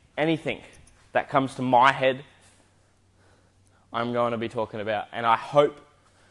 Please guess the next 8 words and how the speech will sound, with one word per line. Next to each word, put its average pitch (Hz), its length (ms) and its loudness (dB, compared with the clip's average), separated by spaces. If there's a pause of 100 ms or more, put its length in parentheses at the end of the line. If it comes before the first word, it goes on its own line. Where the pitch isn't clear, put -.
(420)
just - 260 -14
anybody 143 400 2
can 127 180 -10
relate 117 340 0
to - 160 -12
anything 120 340 -6
I 107 100 0
say. 90 320 -8